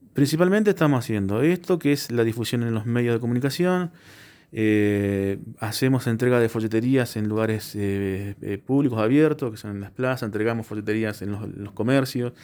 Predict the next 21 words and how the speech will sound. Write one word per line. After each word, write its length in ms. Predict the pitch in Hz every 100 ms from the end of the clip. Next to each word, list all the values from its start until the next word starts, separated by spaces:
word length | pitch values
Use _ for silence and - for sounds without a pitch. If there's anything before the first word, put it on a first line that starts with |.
| - - -
transeúnte, 720 | - 101 110 123 131 123 110
entregamos 420 | 101 107 110 101
trípticos 540 | - 127 120 110 110 104
donde 180 | 98 98
están 160 | 107
estas, 420 | 107 - 101 - - - - - - _
estas, 420 | 98 - 101 98
estas 220 | 117 107 101
recomendaciones 560 | 101 101 98 110 101
básicas. 480 | 139 139 117 123 113 - _ _ _ _ _ _ _ _ - - -
Si 640 | - 110 107 101 98 101 107
en 180 | 101
la 100 | 98
comunidad, 460 | 98 101 104 120 123
este, 220 | 113 104
se 160 | - 95
puede, 680 | 107 110 110 101 98 95 104
con 180 | 95
las 60 | 95
autoridades 400 | 98 101 104 104
locales, 540 | 101 120 123 123 117